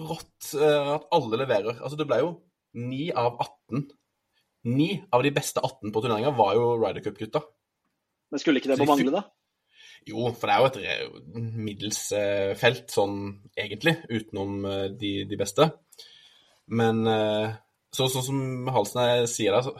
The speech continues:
Speaker 1: kommer plutselig Ryan Fox litt sånn, eh, snikende, lurende bak der og bare tar seieren fra Hatton, som mistet det, Ludvig Åberg, som mistet det helt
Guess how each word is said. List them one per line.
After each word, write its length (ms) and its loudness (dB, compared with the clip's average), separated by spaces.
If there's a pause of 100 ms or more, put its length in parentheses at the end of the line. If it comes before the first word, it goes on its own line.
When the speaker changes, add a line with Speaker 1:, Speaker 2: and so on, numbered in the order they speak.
(220)
Speaker 1:
kommer 220 -6
plutselig 380 -2
Ryan 180 2
Fox 420 -10
litt 140 -8
sånn, 320 0
eh, 80 2
snikende, 840 -2
lurende 420 -2
bak 220 0
der 80 0
og 120 -2
bare 100 -20
tar 160 0
seieren 420 -2
fra 260 -2 (400)
Hatton, 480 0
som 160 0
mistet 280 0
det, 100 8
Ludvig 400 -4
Åberg, 420 2
som 360 -2
mistet 260 -8
det 140 -10
helt 300 -4